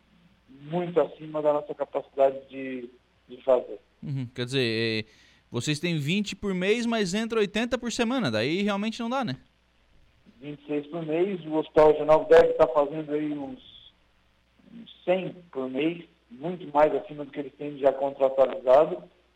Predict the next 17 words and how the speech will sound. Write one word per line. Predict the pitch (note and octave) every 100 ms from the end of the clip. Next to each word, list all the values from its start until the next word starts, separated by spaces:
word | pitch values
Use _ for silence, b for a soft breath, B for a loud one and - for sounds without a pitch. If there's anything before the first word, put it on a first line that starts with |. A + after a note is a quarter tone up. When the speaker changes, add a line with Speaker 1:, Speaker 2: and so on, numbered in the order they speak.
| -
Speaker 1:
mas | D3+ D3+ D#3 E3 E3 E3 D#3+ D#3+ _ -
mesmo | D#3 E3 D#3+
assim | D#3 - D3 D#3+ E3
não | D#3+ D3+
é, | D3 C#3+ C#3
não | D3 D3
é | D3+ D#3+
nem | D#3+ G3+
perto | - E3 E3 E3 D#3+
do | D3
suficiente. | D#3 D#3+ - - A#2+ A2 - -
Speaker 2:
Sim. | - B2+ _ b b b
Em | F4+
outros, | G4+ A#3 A3+
em | F#3+
outras | A#3 A3+
gestões, | F#3+ C#3+ F#3 F#3 -